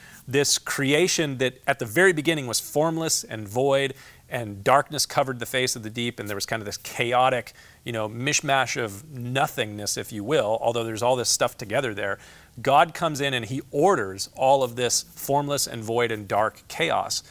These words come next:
And after he's done ordering it during the six days of creation in Genesis chapter one,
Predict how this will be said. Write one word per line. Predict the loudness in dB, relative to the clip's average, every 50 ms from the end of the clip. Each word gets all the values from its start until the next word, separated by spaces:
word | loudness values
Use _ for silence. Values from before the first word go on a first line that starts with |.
| -20 -20 -20 -20 -20 -20 -12 -4 0
And | 0 0 0 -2 -2 2
after | 4 6 6 6 6 2 -4 -4
he's | -2 -2 -2 -4 -2
done | 0 0 0 0 -2 -4 -8 -6 -2
ordering | 2 2 2 2 2 0 -2 -4
it | -8 -10 -8 -6
during | -4 -4 -4 -4
the | -2
six | -2 -2 -2 -2 -4 -6
days | -4 -2 0 0 0 0 -2
of | -4 -6 -8 -8
creation | -6 -6 -4 -2 0 0 -2 -2 -4 -6 -8
in | -8 -8
Genesis | -8 -6 -6 -6 -6 -6 -6
chapter | -4 -2 -4 -4 -4 -8
one, | -6 -6 -6 -6 -8